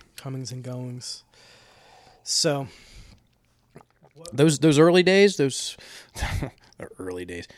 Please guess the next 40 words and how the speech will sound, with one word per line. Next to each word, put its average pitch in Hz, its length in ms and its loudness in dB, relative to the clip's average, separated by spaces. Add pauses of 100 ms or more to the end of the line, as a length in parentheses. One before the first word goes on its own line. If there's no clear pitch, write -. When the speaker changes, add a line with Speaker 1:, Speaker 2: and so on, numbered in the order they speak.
(260)
Speaker 2:
we - 80 0
had 180 80 -2
shitty 143 260 2
weather 101 260 -4
that, - 180 -18
those 90 280 -16
first - 260 -16
three 85 200 -14
days. 64 280 -18 (120)
Speaker 1:
We 165 80 -8
were, 208 180 -6
we 202 140 -6
were 185 80 -2
coming 165 240 -4
off 147 100 -6
Hurricane 156 320 -4
Ian. 151 300 -4
Speaker 2:
Mm-hmm. 123 400 -2
Speaker 1:
It 143 40 -8
was, 131 280 -10
uh, 131 180 -12 (400)
treacherous 131 480 -8
driving 135 420 -8
out 131 120 -8
Speaker 2:
Yeah. 123 120 -4
Speaker 1:
here. 139 200 -6 (360)
Speaker 2:
Yeah, 117 260 -6
it 90 120 -12
was, - 140 -20
um, 80 260 -16 (500)
cold, 135 480 2 (120)
rainy, 113 560 0 (1040)
and 120 100 2
I 113 40 2
knew 127 180 4
what 113 140 2
was 87 100 -8
coming, - 340 -10 (2000)
which - 240 -6
was, 92 340 -8